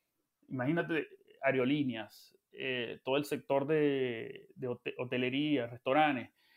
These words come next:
que pueden ser eventuales potenciales clientes de, de Oracle, postergaron sus planes de co-, de inversión en esta, en, en tecnología en, y en plataformas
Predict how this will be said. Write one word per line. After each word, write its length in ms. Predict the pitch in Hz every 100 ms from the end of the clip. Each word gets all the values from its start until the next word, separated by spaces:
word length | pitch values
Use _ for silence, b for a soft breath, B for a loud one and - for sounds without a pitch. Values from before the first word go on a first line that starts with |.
| _ -
que 100 | 147
pueden 320 | 156 151 170
ser 320 | 185 175 - _ _ _ _ _ -
eventuales 500 | 151 131 139 151 165
potenciales 440 | 160 135 151 165
clientes 440 | 170 165 151 139
de, 260 | 135 123 120
de 160 | 123 131
Oracle, 460 | 165 175 240 269 262 _ _ _ _
postergaron 640 | 156 151 147 147 170 196 -
sus 280 | - 180 165
planes 320 | - 160 165 190
de 100 | 190
co-, 140 | -
de 220 | 156 143
inversión 560 | 135 139 135 - 185 170
en 120 | 135
esta, 260 | 131 180 165
en, 260 | 139 127
en 180 | - 131
tecnología 600 | 143 139 147 139 196 277 -
en, 220 | 135 131
y 80 | 127
en 100 | 123
plataformas 600 | 123 139 185 180 247